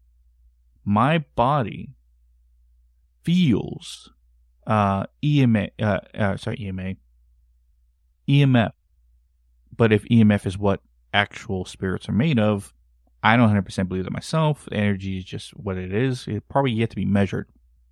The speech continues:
But so far, E M F detectors go off with supernatural stuff going on, so we're measuring that. So, as best as we can. So, my body is a natural E M F detector that can not only feel, but pull E M F energy into itself.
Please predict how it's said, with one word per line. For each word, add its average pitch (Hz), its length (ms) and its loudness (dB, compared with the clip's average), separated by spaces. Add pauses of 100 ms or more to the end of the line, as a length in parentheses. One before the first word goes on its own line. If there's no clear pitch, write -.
(380)
But 104 140 -4
so 107 100 -2
far, 117 440 2 (760)
E 117 100 0
M 110 120 6
F 107 100 2
detectors - 360 -10
go 98 180 0
off 104 300 0
with 101 120 -8
supernatural - 580 -8
stuff - 220 -10
going 101 200 -4
on, 123 220 4
so 98 360 -4 (240)
we're 113 100 2
measuring 101 520 4
that. 104 300 -8
So, - 300 -12 (120)
as 107 140 -10
best 110 200 -2
as - 60 -16
we 98 140 -8
can. 95 240 -14 (680)
So, - 340 -4
my 110 160 0
body 147 440 0
is 117 100 -4
a 110 40 0
natural 110 440 -2 (100)
E 117 100 2
M 110 120 4
F 101 120 0
detector - 560 -4 (720)
that 117 160 2
can 110 100 4
not 117 100 4
only 120 340 4
feel, 123 560 2 (360)
but 98 180 0 (140)
pull 110 440 0 (100)
E 104 100 0
M 98 80 2
F 98 140 -2
energy 98 440 -6
into 240 340 -2
itself. - 360 -12